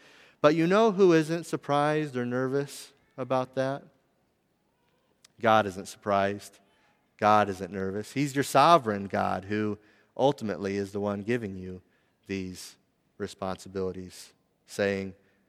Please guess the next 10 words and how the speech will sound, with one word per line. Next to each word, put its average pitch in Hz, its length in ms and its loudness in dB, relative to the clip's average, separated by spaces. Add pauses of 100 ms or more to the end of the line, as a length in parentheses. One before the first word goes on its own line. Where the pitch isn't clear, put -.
(380)
"It's, - 480 -8
it's - 180 -6
good 110 460 0 (920)
for 101 440 0 (460)
Eric 101 360 0 (1080)
to 98 100 -8
have 95 240 -2
this 95 180 -12
new 98 140 -8
responsibility. 92 1000 -10